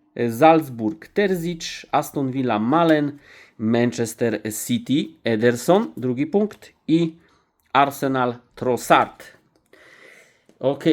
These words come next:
czyli po tej stronie jedna konkretna karta wpadła i po tej również. Lecimy z kolejnymi saszetkami. Atletico,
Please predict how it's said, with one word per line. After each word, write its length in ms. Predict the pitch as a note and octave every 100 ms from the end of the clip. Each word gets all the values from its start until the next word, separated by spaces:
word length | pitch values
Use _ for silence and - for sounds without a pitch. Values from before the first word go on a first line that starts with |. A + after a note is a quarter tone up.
| -
czyli 240 | - A2+ A2+
po 160 | D#3+
tej 140 | D#3+ D3+
stronie 580 | - D3+ D3 C#3+ C3+ C3
jedna 400 | A2+ B2 B2 B2+
konkretna 600 | - B2+ B2 A#2+ B2 A#2 - _
karta 380 | - A2+ - A2
wpadła 520 | - A2+ A2 A2 -
i 160 | A2 B2+
po 200 | - A#2
tej 400 | - G#2+ A2 -
również. 720 | - A2+ D3 B2 G#2 - - - - - - - - - - -
Lecimy 580 | G#2+ B2 B2 B2+ B2+ C#3+ -
z 260 | - -
kolejnymi 460 | C#3+ C#3+ C3 A#2 A#2+
saszetkami. 600 | D3+ - E3 - B2+ D#2 - - - - - _ _ - _ _ _ _ - - - _ _ _ -
Atletico, 840 | C3 C3+ D#3+ D#3+ F#3+ - G#2+ -